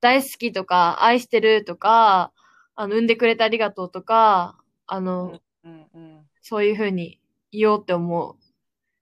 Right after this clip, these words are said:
Speaker 1: あ、
Speaker 2: なるほど。
Speaker 1: それもあるよね。なんでだろうね。ゆず、そんな死にそうになったことあんのかな？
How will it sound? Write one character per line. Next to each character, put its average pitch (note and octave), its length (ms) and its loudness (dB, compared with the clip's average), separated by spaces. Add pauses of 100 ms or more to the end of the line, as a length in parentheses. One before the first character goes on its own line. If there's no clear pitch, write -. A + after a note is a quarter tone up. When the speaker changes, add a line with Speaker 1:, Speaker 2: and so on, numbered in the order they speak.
(440)
Speaker 1:
あ、 G3 120 0
Speaker 2:
な F#3 40 -4
る F3+ 40 -8
ほ F3+ 40 -12
ど。 F#3 80 -12
Speaker 1:
そ - 0 -
れ C4+ 160 4
も G#4 100 0
あ B4 40 2
る C#5 160 2
よ A#3 120 2
ね。 F#3+ 280 -6 (280)
な C#4+ 140 2
ん B4+ 60 0
で B4+ 80 2
だ C4+ 100 2
ろ G#3+ 120 0
う - 20 -2
ね。 G3 260 0
ゆ A3+ 140 -2
ず、 G#3 80 -8
そ C4 160 -6
ん D#4 40 0
な F#4+ 80 2
死 - 160 -4
に C#4+ 140 2
そ G#4 140 0
う - 20 0
に G#4 60 0
な A#4+ 60 4
っ A#4+ 40 -8
た F#4 100 2
こ A3+ 120 2
と G3+ 240 -4 (160)
あ C4 120 2
ん F4+ 80 2
の C4 120 0
か F#3+ 120 0
な？ F3 460 -4